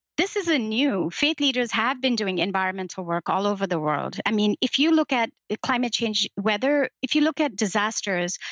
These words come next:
whether we say it's climate disasters or not, the people that respond the most are faith institutions. They are the first there, right? They're almost always, you know, it's the church or the mosque or the temple that ends up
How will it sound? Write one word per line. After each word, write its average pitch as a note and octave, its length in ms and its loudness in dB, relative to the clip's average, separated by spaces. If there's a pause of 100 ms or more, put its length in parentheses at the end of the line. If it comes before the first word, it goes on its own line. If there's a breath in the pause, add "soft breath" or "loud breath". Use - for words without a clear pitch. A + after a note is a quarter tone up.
(320 loud breath)
whether A#3 320 2
we C4 140 0
say B3 200 2
it's F#3+ 120 -2
climate G#3 360 -2
disasters F3+ 540 0
or F3 80 4
not, F#3 380 4
the G3+ 80 -2
people D4+ 340 0
that B3+ 160 2
respond G3+ 460 -2
the F#3 60 -2
most G3+ 460 2
are A#3 280 2
faith F#3+ 280 -4 (200)
institutions. - 840 0
They G3+ 120 2
are G3+ 80 0
the G#3 80 0
first - 440 -2
there, - 360 -4
right? F#3+ 280 0
They're G#3+ 320 0 (320 loud breath)
almost C#4+ 300 2
always, B3 560 2 (400)
you G3+ 100 2
know, F3+ 120 2
it's - 160 -2
the G3 80 2
church G3 480 0
or - 20 -6
the F3+ 100 -4
mosque F#3 400 0
or F#3 60 -2
the F3 120 -2
temple F3+ 580 0 (460 loud breath)
that A3 220 0
ends A3 280 -2
up F#3+ 180 0